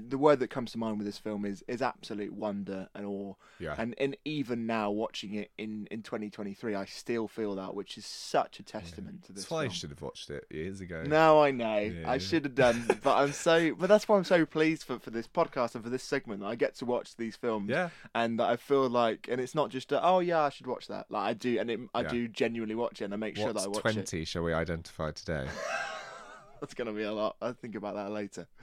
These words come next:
Speaker 1: Um, but yeah, so pleased I watched it. Um, incredible performances, in-, incredible effects, um, great directing, brilliant acting. Just, um, yeah, my favourite film that I've watched, um,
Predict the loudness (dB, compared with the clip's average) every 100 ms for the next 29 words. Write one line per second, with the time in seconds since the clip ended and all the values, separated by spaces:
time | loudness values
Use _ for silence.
0 | -20 -20 -20 -20 -6 2 2 2 -2 -2
1 | -2 0 -2 -4 _ _ _ 4 4 6
2 | 0 -2 -4 -4 -6 -6 -6 -6 _ _
3 | _ _ -6 -2 -2 -2 -4 4 4 4
4 | 0 -2 -2 -2 -6 -8 -8 -8 -8 -10
5 | -12 -2 2 2 0 -6 -2 -2 -2 -8
6 | -20 -14 -8 -6 -4 -2 -4 -4 _ _
7 | -10 -2 -2 -2 -4 -4 -2 -4 -2 0
8 | 0 -4 -8 -10 -10 -10 -10 -8 -10 -8
9 | -8 -6 -6 -10 _ _ _ -6 -4 -2
10 | -4 0 0 0 -4 -4 -4 -6 -6 -8
11 | -8 -16 -12 -10 -8 -8